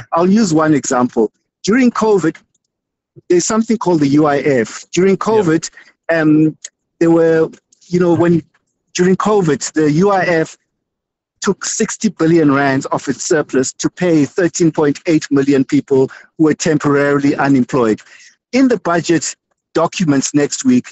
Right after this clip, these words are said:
Speaker 1: you will see that the, the forecast for the National Treasury is that the U I F would have a surplus of a hundred and ten billion rands. I don't know if the, it will still be the same, but
Speaker 2: Yep.
Speaker 1: there is still a surplus there.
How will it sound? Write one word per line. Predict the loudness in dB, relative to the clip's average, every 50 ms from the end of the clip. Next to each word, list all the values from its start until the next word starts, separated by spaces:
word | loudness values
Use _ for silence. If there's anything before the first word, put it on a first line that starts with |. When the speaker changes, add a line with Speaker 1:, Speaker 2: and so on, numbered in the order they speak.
| -4
Speaker 1:
you | -2 0
will | 2 2 0
see | 0 -2 0 0 2 2
that | 2 0 0 -2 -2 0
the, | 0 2 2 2 2 0 0 -4 _ _ -20 -20 _ _ _ _ _ -8
the | -6 -6
forecast | -8 -10 -4 -2 -2 -2 -2 -2 -2 -2 -2 -4 -4 -6
for | -4 -4 -4
the | -4 -4 -4
National | -4 -2 -2 -4 -4
Treasury | -2 -2 -2 -2 -2 -2 -2
is | -2 -2
that | -2 -2
the | -2 -2
U | 0 0 2 2
I | 2 0 0
F | -2 -2 -2
would | -2 -2 0 0
have | 0 -2 -2
a | -2
surplus | -2 -2 -2 -2 -2 -2 -2 -2 -2 -2 -4 -12 _ _ _ _ -8
of | -6 -4 -4
a | -4
hundred | -2 -2 -2 -2 -2 -4 -2 -2
and | -2 -2
ten | 0 0 0 0 0
billion | 0 0 0 0 2 2 2 0 0 -2 _ _ -6
rands. | -4 -2 0 0 0 -2 -4 -6 -10 -12 _ _ _ _ _ _ _ -6
I | -4 -2
don't | 0 0 0
know | 0
if | -2 -2 -6
the, | -8 -8 -10 -10 -20 -20 _ _ _ _ _ -10
it | -6 -4
will | -4 -4 -4
still | -2 -2 -2 -2
be | -2 0
the | -2 -2
same, | -2 0 0 0 0 0
but | -2 -4 -6 -6 -14 -20 -20 _
Speaker 2:
Yep. | -12 -4 0
Speaker 1:
there | 2 2
is | 2 0
still | -2 -2 -2 0 0 0
a | -2 -2
surplus | -4 -2 -2 -2 -2 -2 -2 -4 -2 -2 -2
there. | 0 0 2 2 0